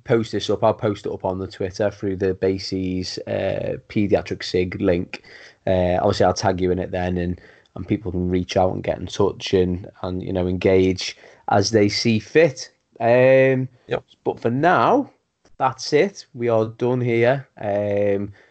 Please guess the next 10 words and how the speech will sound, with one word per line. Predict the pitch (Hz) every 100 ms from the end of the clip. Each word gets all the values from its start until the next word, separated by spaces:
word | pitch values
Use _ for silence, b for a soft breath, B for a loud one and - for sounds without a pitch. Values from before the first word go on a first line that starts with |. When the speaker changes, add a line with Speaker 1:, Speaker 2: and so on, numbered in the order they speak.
| b
Speaker 1:
so | - 113 107 107 107
again, | 107 104 135 131 131 120 123
on | 113
behalf | 113 113 117 110 110
of | 113 107 104 - -
the |
Bases | 107 120 113 - 117 110 107 104 -
Pediatric | - 117 107 107 98 104 92
Sig, | - 117 113 110 b b
uh, | b